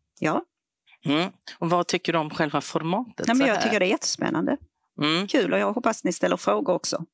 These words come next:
Speaker 1: så gör det blir ännu mer interaktivt.
Speaker 2: Ja. Ehm, skulle du kunna, vi börjar från början tycker jag. Vem var Kerstin under uppväxtåren, de första tjugo åren? Vad var det för tjej?
Speaker 1: Mm,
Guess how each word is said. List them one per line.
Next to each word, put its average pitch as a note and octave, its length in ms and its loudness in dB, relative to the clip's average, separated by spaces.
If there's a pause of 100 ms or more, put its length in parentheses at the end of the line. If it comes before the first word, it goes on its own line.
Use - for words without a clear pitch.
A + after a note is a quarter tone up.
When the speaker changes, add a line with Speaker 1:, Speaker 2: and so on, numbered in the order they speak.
(140)
Speaker 1:
så - 120 -4
gör F#3+ 60 2
det F#3+ 60 0
blir G3 260 0
ännu G3 180 0
mer F#3 160 2
interaktivt. - 500 -2 (180)
Speaker 2:
Ja. G#3+ 260 2 (1200)
Ehm, E3+ 540 4 (1500)
skulle F4 260 2
du D#4+ 60 2
kunna, C#4 180 2
vi A#3+ 200 0
börjar C#4+ 320 2
från C4 160 0
början A#3 300 0
tycker - 220 -2
jag. B2 140 0 (280)
Vem C4+ 220 4
var A#3+ 160 2
Kerstin B3+ 540 0
under G3 180 0
uppväxtåren, F#3+ 760 -2
de C#3+ 120 -4
första - 340 0
tjugo E3+ 380 0
åren? E3 380 -2 (200)
Vad F3 120 0
var F#3+ 80 -2
det F3+ 100 -2
för - 120 -6
tjej? A#2 220 -6 (300)
Speaker 1:
Mm, D#4 340 2